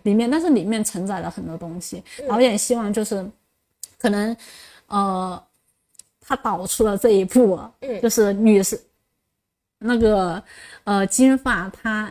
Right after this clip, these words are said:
Speaker 1: 去解开了里面的这把锁，她看到了里面的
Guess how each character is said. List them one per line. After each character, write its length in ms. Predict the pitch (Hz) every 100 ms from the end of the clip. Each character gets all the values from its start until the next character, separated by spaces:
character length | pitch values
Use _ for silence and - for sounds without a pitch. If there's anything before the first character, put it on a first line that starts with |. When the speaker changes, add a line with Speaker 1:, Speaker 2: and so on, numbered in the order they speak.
| -
Speaker 1:
去 160 | - 214
解 320 | - 180 170
开 240 | - 202
了 120 | 196
里 160 | 185 175
面 220 | 185 196
的 100 | 180
这 160 | 175 190
把 220 | 160 175
锁， 260 | - 196 196 -
她 80 | 208
看 280 | - 294 240
到 120 | 220
了 100 | 185
里 160 | 185 175
面 220 | 190 190
的 140 | 180